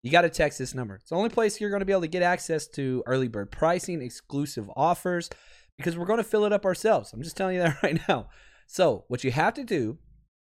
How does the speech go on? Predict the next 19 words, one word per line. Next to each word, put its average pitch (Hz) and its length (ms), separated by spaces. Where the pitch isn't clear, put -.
you 120 140
text 156 440
dr-, 123 280
the 123 100
word 156 540
draft, 117 520
D 165 320
R 143 500
A 143 240
F 156 240
T, 113 340
to 139 80
this 190 160
phone 220 240
number. 110 280
It's - 80
on 127 120
the 202 80
screen, 185 500